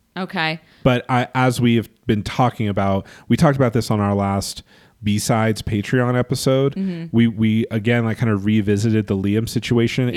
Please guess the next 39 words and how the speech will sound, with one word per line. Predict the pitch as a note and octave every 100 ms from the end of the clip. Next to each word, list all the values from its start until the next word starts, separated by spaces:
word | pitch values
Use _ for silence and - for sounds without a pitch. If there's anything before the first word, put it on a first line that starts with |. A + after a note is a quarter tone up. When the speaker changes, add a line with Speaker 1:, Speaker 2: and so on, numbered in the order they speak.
| A#2+
Speaker 2:
if | -
Speaker 1:
Yeah. |
Speaker 2:
you | A#2+
put | - E3
Liam | A#2 B2 B2
against | G#2+ G#2 - -
Aladdin, | G#2 A2 A#2 B2 -
I | G#2+
think | A#2 G#2+
Aladdin | G2+ G#2 A2 A2+ A2+
is | G2 F2
being | - F#2+ F2+
completely | - F#2 - G2+ A2+
reasonable | A2 A2+ - A2 A2 A2
and | G2+ G2
trying | - G2 G2 G#2 G#2
to | - F#2+ F#2+ - _ _ _
build | A#2 A2
a |
middle | G#2 G2
ground. | F2+ F#2 F#2 G#2 A#2 - _ _ _ -
That | A#2+ A#2
does | A2+ G#2
not | G#2+ A#2 A2
mean | A2 A2
that | G#2 G2
Liam | G2+ G#2 G#2 F#2+
is | -
completely | - F2+ - A2+ A2 G#2 G2+
in | F#2+
the | F2
wrong, | F#2 B2 G#2+ F#2+ F#2+ G2+ _ _ -
especially | A#2 - - A#2 A2+ - G#2
when | G2+
it | F#2+
comes | G2 F2+
to | F2+
Laura. | E2+ F2+ F2+ F2 E2+ -
I, | F#2